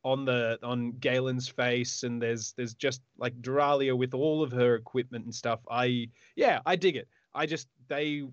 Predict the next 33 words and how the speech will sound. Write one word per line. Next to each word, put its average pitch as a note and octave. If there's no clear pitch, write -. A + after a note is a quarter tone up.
for D3+
me, D3+
when C#3
I C3
saw C3
those A#2+
models, A2+
there C3+
aren't C#3+
many C3+
that B2+
come B2+
out A#2+
in A#2+
a A#2
year A2
that A#2+
I'm A#2
like, A2+
"I'm C3+
not B2+
gonna A#2+
use, A2+
but A2
I G#2+
have -
to A#2
have." F2+
And A2+
they A2+
were, G2+
they A2+
were G#2+